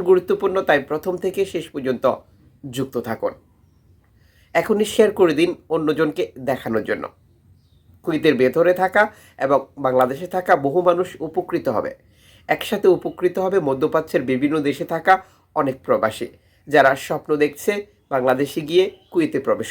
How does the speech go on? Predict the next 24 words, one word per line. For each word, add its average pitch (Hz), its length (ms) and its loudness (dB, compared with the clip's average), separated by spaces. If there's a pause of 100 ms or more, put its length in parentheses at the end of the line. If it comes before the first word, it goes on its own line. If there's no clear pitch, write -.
করবেন। 98 240 -2 (1500)
প্রিয় 190 160 8
দর্শক, 226 320 2
কুয়েতের 190 380 4
সরকারের 208 460 -2
ঘোষিত 156 280 -2 (160)
সাধারণ 143 360 -2
ক্ষমার 180 300 2 (100)
প্রথম 165 280 0 (400)
কথাই 170 400 -2
ছিল 151 140 -2 (140)
এটি। - 160 -8 (840)
আপনি 175 340 4 (140)
যদি 165 200 0 (280)
বর্তমান 151 360 -4 (100)
সাধারণ 160 380 0
ক্ষমায় 180 300 0
কুয়েত 156 260 -2
ত্যাগ - 220 0
করেন, 151 180 4 (120)
তাহলে 147 260 -2 (160)
আপনি 135 260 -6
কুয়েতে 139 260 -4 (400)
ফিরে 143 220 2